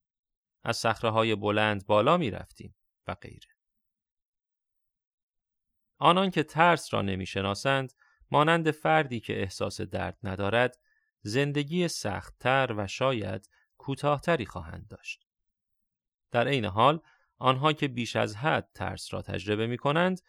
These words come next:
زندگیشان در سایه این ترس فرو می‌رود. ترس باعث می‌شود از برخی موقعیت‌ها دوری کنیم و این می‌تواند به شدت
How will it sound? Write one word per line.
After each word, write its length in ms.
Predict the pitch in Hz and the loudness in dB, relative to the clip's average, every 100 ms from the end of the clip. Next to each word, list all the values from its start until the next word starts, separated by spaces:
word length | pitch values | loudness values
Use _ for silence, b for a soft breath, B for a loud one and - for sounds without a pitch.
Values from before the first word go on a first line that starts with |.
| _ _ _ | _ _ _
زندگیشان 1080 | 107 135 156 160 156 185 196 113 98 98 - _ | -2 0 2 0 0 0 -2 -2 -6 -10 -14 _
در 180 | 98 95 | -8 -8
سایه 600 | - - 107 107 135 175 | -8 -2 2 2 0 -2
این 200 | 107 95 | -4 -6
ترس 460 | - 85 - - - _ _ _ | -12 -16 -16 -20 -20 _ _ _
فرو 240 | 95 - 92 | -10 -10 -14
می‌رود. 380 | - - _ _ _ _ _ _ _ _ _ _ _ _ _ _ _ _ _ _ _ _ | -20 -20 _ _ _ _ _ _ _ _ _ _ _ _ _ _ _ _ _ _ _ _
ترس 340 | - 165 165 - | 2 4 4 4
باعث 340 | 139 151 151 | 4 4 0
می‌شود 520 | 127 - 107 104 95 | -4 0 0 0 0
از 220 | 120 113 113 | 0 2 2
برخی 340 | 143 139 120 | 2 2 -2
موقعیت‌ها 840 | 104 104 104 101 98 95 - 104 98 | -4 -4 -4 -4 -4 -6 -2 -2 -2
دوری 300 | 107 117 135 | -4 -4 -6
کنیم 420 | 95 92 87 - _ _ _ _ - | -8 -10 -14 -20 _ _ _ _ -6
و 60 | 110 | -4
این 440 | 127 151 160 151 b b - | -2 -2 -2 -4 b b -6
می‌تواند 840 | 208 208 143 113 98 98 98 95 - | -4 -2 -2 -2 -2 -4 -6 -10 -6
به 120 | 113 | -6
شدت 760 | - - 120 - 160 123 - | -4 -2 -4 0 2 2 0